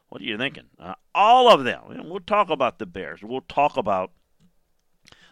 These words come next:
the Lions and the Packers and the Vikings, and <clears throat> we'll kinda look at what they've done to this point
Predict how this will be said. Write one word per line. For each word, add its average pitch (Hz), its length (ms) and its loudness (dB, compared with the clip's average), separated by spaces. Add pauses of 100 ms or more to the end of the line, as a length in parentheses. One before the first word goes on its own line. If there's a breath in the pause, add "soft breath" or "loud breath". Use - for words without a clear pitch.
the 120 100 -4
Lions 107 640 -4
and 104 300 -12
the 95 80 -16 (380)
Packers 98 640 -6
and 98 180 -10
the 90 60 -12
Vikings, 92 800 -8
and 90 140 -18 (840)
<clears throat> 123 240 -10
we'll 104 140 -8
kinda 95 320 -8 (480 soft breath)
look 117 220 -6
at - 80 -12
what 110 180 -8
they've 107 220 -4
done 110 220 -4
to 107 100 -10
this 107 200 -6
point 113 380 -10